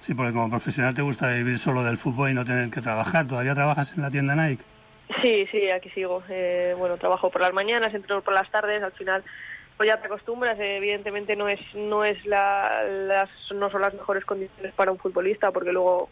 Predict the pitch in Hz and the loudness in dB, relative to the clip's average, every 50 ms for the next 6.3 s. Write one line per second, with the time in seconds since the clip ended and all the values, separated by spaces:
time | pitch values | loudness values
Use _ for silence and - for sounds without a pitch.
0 | - 180 185 185 190 180 180 180 185 185 185 185 185 185 180 185 190 180 175 180 | -6 -6 0 0 2 2 2 0 2 2 2 2 2 0 0 -2 -4 -2 -2 -2
1 | 185 - 185 180 180 - - - 180 175 165 170 180 - 185 185 - - 175 175 | -2 -2 -4 -4 -4 -4 -6 -8 -6 -4 -2 -4 -4 -4 -6 -6 -4 -4 -6 -2
2 | - 196 214 220 214 202 196 190 190 190 185 190 - - - - - - - - | 0 2 2 4 4 2 2 2 2 0 0 -2 -6 -14 -20 -20 -20 -20 -20 -20
3 | - - _ - 202 214 220 214 202 196 196 202 190 190 185 185 180 180 185 190 | -20 -20 _ 0 2 2 4 2 2 0 0 0 0 2 2 2 2 2 2 0
4 | 196 196 190 202 196 196 202 208 214 214 226 226 240 247 233 226 208 202 196 190 | 0 0 2 2 2 2 4 2 2 2 2 2 2 2 2 2 2 2 2 2
5 | 190 190 185 196 190 190 190 185 180 190 185 - 202 196 - 202 196 196 - - | 0 0 -2 0 0 0 0 0 -2 -4 -4 -2 -2 0 2 0 0 0 0 -4
6 | 202 196 196 196 196 196 | -6 -6 -6 -8 -8 -8